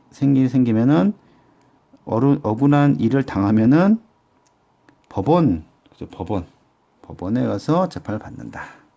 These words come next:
자, 문제는 그렇게 어렵지 않네요. 그쵸? 이렇게. 네, 교과서 문제도 해결했고,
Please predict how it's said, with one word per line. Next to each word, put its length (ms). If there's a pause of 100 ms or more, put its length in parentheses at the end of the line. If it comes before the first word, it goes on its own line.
(560)
자, 400
문제는 320
그렇게 180
어렵지 400
않네요. 440
그쵸? 320 (600)
이렇게. 600 (2250)
네, 200
교과서 400
문제도 300
해결했고, 640